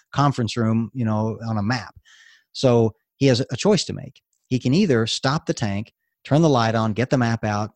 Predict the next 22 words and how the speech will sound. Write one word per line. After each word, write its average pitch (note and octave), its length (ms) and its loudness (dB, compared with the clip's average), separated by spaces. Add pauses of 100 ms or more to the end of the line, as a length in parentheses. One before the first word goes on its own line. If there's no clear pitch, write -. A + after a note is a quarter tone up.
check - 260 -2
the C#3+ 60 0
map, G#2 320 0 (200)
you B2 120 -14
know, G2 100 -10
figure D3 320 2
out B2+ 140 0
what B2 120 -2
the B2 80 -4
right A#2 200 -2
thing B2 160 -2
to A#2+ 60 -8
do G2+ 200 -2
is, G#2+ 220 -10
which A2+ 180 -8
might A2+ 180 -2
take, G#2+ 240 -8 (220)
I A#2+ 40 -10
don't G#2+ 80 -6
know, F2+ 160 -8
thirty G2 180 -6
seconds, G#2+ 460 -8